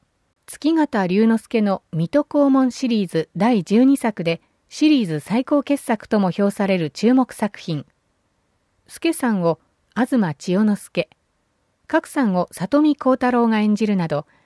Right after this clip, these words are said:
時代劇のオールスターを揃えた豪華キャストに加え、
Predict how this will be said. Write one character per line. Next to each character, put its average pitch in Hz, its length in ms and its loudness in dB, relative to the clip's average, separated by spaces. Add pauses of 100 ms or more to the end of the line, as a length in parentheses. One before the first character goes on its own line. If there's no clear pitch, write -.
(300)
時 190 120 -2
代 277 200 2
劇 208 240 -2
の 180 180 -2
オ 196 140 4
ー 285 40 2
ル 302 100 2
ス - 100 -10
タ 285 160 0
ー 240 60 0
を 214 60 -2
揃 202 280 -2
え 185 80 -2
た 160 160 -6
豪 202 180 2
華 262 140 -2
キ 262 100 -4
ャ 240 60 0
ス - 80 -18
ト 208 100 -2
に 165 160 -4
加 160 260 -6
え、 156 140 -6